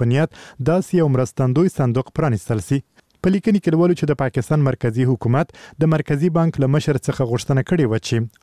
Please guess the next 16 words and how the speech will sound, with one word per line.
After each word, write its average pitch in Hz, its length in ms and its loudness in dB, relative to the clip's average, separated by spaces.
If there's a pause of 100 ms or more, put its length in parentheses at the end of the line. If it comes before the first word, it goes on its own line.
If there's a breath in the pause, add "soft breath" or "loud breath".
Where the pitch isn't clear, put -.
(100)
اړوندو 143 480 0
بانکونو 156 480 0
ته 151 80 0 (320 loud breath)
د 151 140 0
دغسې 160 400 0
حسابونو 143 500 0
د - 80 -8
پرانیستلو 123 520 0 (140)
امر 117 220 0
وکړي. 117 260 -4 (600 loud breath)
پاکستاني 127 480 0
چارواکو 120 400 0
ویلي، 151 320 2 (340 loud breath)
د 175 140 2
دغسې 220 280 0 (120)
یو 143 100 2